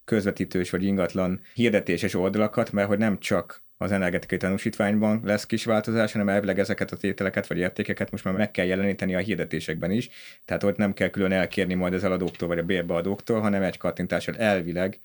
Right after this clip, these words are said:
elérhető lesz, erről majd november első után tudunk referálni.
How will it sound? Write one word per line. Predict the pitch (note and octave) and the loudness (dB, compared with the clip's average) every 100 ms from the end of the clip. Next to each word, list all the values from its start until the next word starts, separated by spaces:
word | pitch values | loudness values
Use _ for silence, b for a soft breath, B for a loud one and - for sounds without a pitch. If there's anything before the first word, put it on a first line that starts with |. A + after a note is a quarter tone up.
| _ | _
elérhető | G2 E2+ D#2+ E2+ E2+ | -4 -2 -4 -4 0
lesz, | G#2 G2+ | 0 0
erről | F#2+ F#2+ | 0 0
majd | F#2+ F#2 - | 0 -2 -2
november | D#2 D#2+ | -4 -2
első | E2 D2+ - | -2 -4 -4
után | D#2+ - D#2+ | -4 -6 -8
tudunk | F2 E2 - | -8 -8 -8
referálni. | - F2 D#2+ E2 F2 | -8 -4 -4 -4 -8